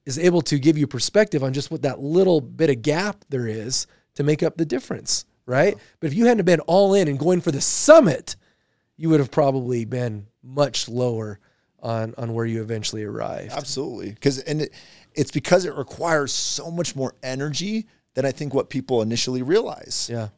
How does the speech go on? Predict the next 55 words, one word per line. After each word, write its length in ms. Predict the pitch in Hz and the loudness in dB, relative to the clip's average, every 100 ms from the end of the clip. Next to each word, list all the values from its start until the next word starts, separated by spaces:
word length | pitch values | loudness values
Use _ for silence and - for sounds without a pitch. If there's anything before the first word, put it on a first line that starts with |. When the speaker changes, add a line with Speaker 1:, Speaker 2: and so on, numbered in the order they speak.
| _ - | _ -6
Speaker 2:
And 120 | 120 | 0
so 80 | 135 | 0
what 120 | 127 | 0
happens 460 | 151 190 131 120 110 | -2 -4 -6 -8 -2
is 80 | |
that, 180 | 110 120 | 2 4
"Oh, 120 | 131 | 4
cool, 180 | 117 131 | 4 2
I'm 80 | 123 | 4
gonna 140 | 131 | 2
go 200 | 117 120 113 | 0 2 2
all 200 | 113 110 | 0 -6
in 100 | 110 | -8
on 140 | 104 | -8
this 180 | 101 101 | -10 -10
for 400 | - 104 101 101 - | -10 -8 -8 -10 -8
a 60 | |
week." 400 | 101 107 101 - _ _ _ _ _ | -4 -4 -6 -10 _ _ _ _ _
And 100 | 104 | -4
all 100 | 107 | -2
of 40 | 107 | 0
a 20 | |
sudden 200 | 110 107 | -2 -2
they 80 | 104 | -4
experience 400 | - 107 101 - | -6 -6 -6 -6
pain. 400 | 113 107 101 101 | -4 -4 -6 -8
Like, 160 | 95 _ _ | -12 _ _
"Oh, 60 | 120 | -6
this 120 | 101 | -4
is 60 | 98 | -4
hard. 260 | 104 98 _ _ - | -4 -6 _ _ -10
I'm 100 | 113 | -8
gonna 160 | 113 | -6
Speaker 1:
Yeah. 140 | 120 123 | -8 -8
Speaker 2:
go 120 | 120 - | -14 -10
try 120 | 113 104 | -6 -6
to 40 | |
do 180 | - 110 | -8 -10
something 160 | 110 151 | -4 -2
Speaker 1:
Just 140 | 202 | 0
Speaker 2:
else." 80 | - | 4
Speaker 1:
kidding. 340 | 160 156 151 - _ | 6 6 0 -8 _
Speaker 2:
Just 180 | 175 160 | -2 -2
kidding. 340 | 156 127 123 120 _ | -2 -2 -2 -6 _
Yeah. 320 | 127 135 113 - _ - - | 0 2 0 -10 _ -20 -10
Speaker 1:
Not 140 | 170 220 | 4 6
Speaker 2:
And 80 | 156 | 8
I 20 | |
Speaker 1:
all 160 | 127 123 | 6 0
in. 220 | - 120 - | -4 -8 -4
Speaker 2:
<laughs> 200 | 147 98 | -2 2
Exactly. 640 | 226 175 151 - - 131 - 240 233 175 | 0 0 -2 -4 -2 -6 -6 -10 -6 2
Not 180 | 156 | 4
all 160 | 135 113 | 4 0
in. 180 | 107 | -4